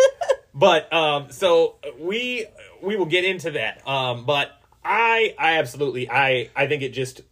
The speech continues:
adds to what they've already, you know, put out. You know what I mean? It just builds on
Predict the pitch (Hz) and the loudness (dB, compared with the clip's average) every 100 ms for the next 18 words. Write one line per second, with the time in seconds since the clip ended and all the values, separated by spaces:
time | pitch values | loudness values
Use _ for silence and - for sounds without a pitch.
0 | _ _ _ _ _ - 147 147 135 117 | _ _ _ _ _ -6 -2 -2 -2 -6
1 | - 143 123 120 123 117 117 104 98 101 | -10 -4 -2 -2 -2 0 0 0 -2 -6
2 | 95 107 90 - 113 82 78 113 117 110 | -12 -12 -12 -6 -6 -6 -12 -8 -4 -4
3 | 110 113 110 107 110 113 127 127 123 113 | -4 -6 -10 -10 -12 -2 0 0 -2 -2
4 | 120 120 113 | -2 -2 -4